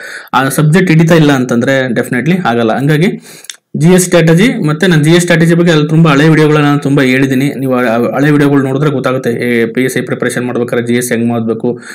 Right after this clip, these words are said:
ಮಾ-, ನಾನು, ನಾನು ತುಂಬಾ ಹೇಳಿದ್ದೀನಿ. ಹಂಗಾಗಿ ಇದಕ್ಕೆ ಸಪರೇಟ್ ಆಗಿ, ಆ, ಈಗ ಮಾಡಕ್ಕೆ ಇಲ್ಲಿ ತುಂಬಾ ಟೈಮ್ ಆಗೋಗ್ಬಿಡುತ್ತೆ. ಹಂಗಾಗಿ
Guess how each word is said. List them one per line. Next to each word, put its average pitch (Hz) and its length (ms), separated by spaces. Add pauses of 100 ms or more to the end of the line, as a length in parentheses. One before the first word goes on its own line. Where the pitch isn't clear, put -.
(220)
ಮಾ-, 127 200
ನಾನು, 127 60
ನಾನು 127 300
ತುಂಬಾ 127 240
ಹೇಳಿದ್ದೀನಿ. 120 360
ಹಂಗಾಗಿ 139 340 (380)
ಇದಕ್ಕೆ 160 180
ಸಪರೇಟ್ 180 480
ಆಗಿ, 180 140 (220)
ಆ, 147 420
ಈಗ 135 140
ಮಾಡಕ್ಕೆ 156 320
ಇಲ್ಲಿ 143 280
ತುಂಬಾ 135 240
ಟೈಮ್ 135 220
ಆಗೋಗ್ಬಿಡುತ್ತೆ. 123 460
ಹಂಗಾಗಿ 151 240